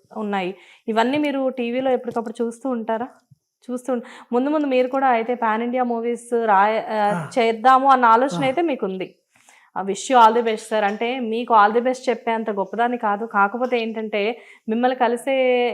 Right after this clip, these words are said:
Speaker 1: కలిసిన సందర్భంలో మీకు ఒక మాట చెప్పాలని చెప్పేసి ఈ మాట చెప్తున్నాను. కానీ నిజంగా సార్, మిమ్మల్ని కలవడం అనేది,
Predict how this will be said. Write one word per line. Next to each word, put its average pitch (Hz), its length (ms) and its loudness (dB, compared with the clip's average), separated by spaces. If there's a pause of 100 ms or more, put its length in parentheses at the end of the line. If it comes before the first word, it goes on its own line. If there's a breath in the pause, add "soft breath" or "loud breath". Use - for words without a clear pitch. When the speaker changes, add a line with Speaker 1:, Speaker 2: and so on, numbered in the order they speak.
(100)
Speaker 1:
కలిసిన 226 320 -4
సందర్భంలో 247 680 -2
మీకు 226 340 -6
ఒక 202 140 -10
మాట 202 240 0
చెప్పాలని 240 560 -2
చెప్పేసి 214 320 -6
ఈ - 20 -4
మాట 196 280 -6
చెప్తున్నాను. 196 400 -10
కానీ 220 220 -4
నిజంగా 226 360 -4
సార్, 208 200 -8
మిమ్మల్ని 214 300 -6
కలవడం 226 320 -4
అనేది, 220 420 -6